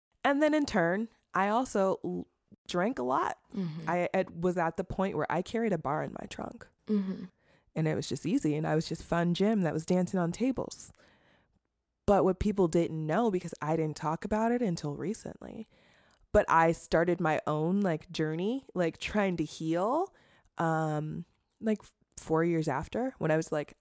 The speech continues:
Speaker 1: "I'm tired."
Speaker 2: Mm-hmm.
Speaker 1: And, like, I was still going to school and doing all the things. I was functional, but I wasn't healthy.
Speaker 2: Yeah.
Speaker 1: Um, and so, like you were saying, like, therapy is expensive as shit.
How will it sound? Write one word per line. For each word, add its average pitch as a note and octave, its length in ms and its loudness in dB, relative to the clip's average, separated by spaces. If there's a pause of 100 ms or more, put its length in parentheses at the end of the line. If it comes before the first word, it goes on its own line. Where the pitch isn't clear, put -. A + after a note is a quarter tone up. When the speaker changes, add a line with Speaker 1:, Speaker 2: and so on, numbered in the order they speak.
(120)
Speaker 1:
"I'm D#4+ 180 -2 (120)
tired." - 760 -14 (200)
Speaker 2:
Mm-hmm. E3+ 400 -2 (120)
Speaker 1:
And, G#3+ 100 4
like, B3+ 100 2
I D4+ 80 6
was E4 100 4
still C4 180 0
going A#3+ 240 4
to A3 40 0
school A3 340 0
and G3 140 -4
doing G3+ 220 0
all F#3+ 120 0
the F#3+ 80 -4
things. F#3 260 -4
I G#3 80 0
was D#3+ 140 -2
functional, - 640 -6 (600)
but G3 120 4
I F#3+ 60 2
wasn't F3 300 2
healthy. - 600 -10 (220)
Speaker 2:
Yeah. E3 280 -4 (480)
Speaker 1:
Um, E3 440 0 (500)
and G#3+ 140 4
so, A3+ 120 4
like G3+ 220 4
you A3 100 0
were D4+ 120 2
saying, D#3+ 360 -2
like, D#3 320 -8
therapy C4 320 0
is F#3 80 -2
expensive A#3+ 460 -8
as A#3+ 100 -8
shit. C4 340 -8